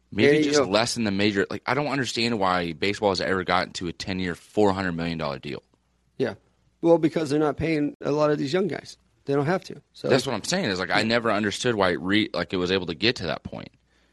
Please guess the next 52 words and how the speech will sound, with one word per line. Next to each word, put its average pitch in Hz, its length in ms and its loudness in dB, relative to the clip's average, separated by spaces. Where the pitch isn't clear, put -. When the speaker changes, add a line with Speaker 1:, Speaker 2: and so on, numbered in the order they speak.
Speaker 2:
Yeah. 101 220 -4
Speaker 1:
Like, - 180 -6
if 135 280 -2
you 139 80 -10
don't 156 220 -2
wanna, 127 260 -4
here's 139 240 -4
my 110 120 2
thing, 95 180 -2
too, 120 160 -4
though. 80 100 -2
It's 76 120 -8
like, 85 100 -8
if 104 160 -10
you 131 60 0
don't 180 120 0
wanna 117 200 -2
pay - 400 -6
them, 160 300 -6
then 120 280 0
provide 117 600 0
everything 117 380 0
for 107 320 2
them 92 180 -2
so 90 160 -2
they're 90 220 0
not 90 220 -2
having 87 260 -4
to - 60 -12
pay 78 180 -10
for 53 240 -12
it. - 60 -16
Speaker 2:
Yeah. 156 180 -4
Uh, 139 60 6
you 143 240 6
know, 135 60 2
you 131 120 -2
get 127 200 -4
stories 127 400 0
of 123 100 -6
some 131 180 0
of 120 60 2
these 107 140 -4
minor 117 340 0
league 147 180 -2
guys 107 320 -2
that 117 140 -2
are 110 40 -4
bunking 123 440 -4
up 127 140 -4
together, 143 420 0
and 104 180 -4